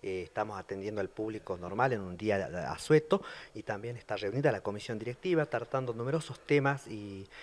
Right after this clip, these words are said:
pedidos e intervenciones que necesitan los colegas. Eh, mañana, bueno, reitero, el orden del día es esta propuesta y seguramente en la asamblea va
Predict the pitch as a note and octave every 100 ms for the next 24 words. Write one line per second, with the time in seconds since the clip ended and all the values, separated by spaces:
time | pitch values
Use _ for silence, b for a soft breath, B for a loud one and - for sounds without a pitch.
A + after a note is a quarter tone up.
0 | - - B2 D3+ C3 B2+ - - - -
1 | - - A2+ A2+ B2 B2 B2 D#3 D#3+ D3
2 | G#2+ G2+ F#2 G#2 G#2 A2 C#3+ A#2+ G2 -
3 | A#2 D3+ F3+ G#3 B B B B A2 G#2+
4 | G2+ A2 C#3+ G3+ D3+ B2+ G#2+ A#2+ C#3+ B2+
5 | B2 C#3+ B2 G#2+ C3+ D#3+ B2 B2+ A#2+ A#2
6 | C3 B2+ G#3 F3+ G#3 E3 A#2 C3+ C3+ C#3
7 | C3+ C#3 - D#3 A2 G#2 G2+ - B2 B2+
8 | D3 D#3 A2+ G#2 G2+ F#2+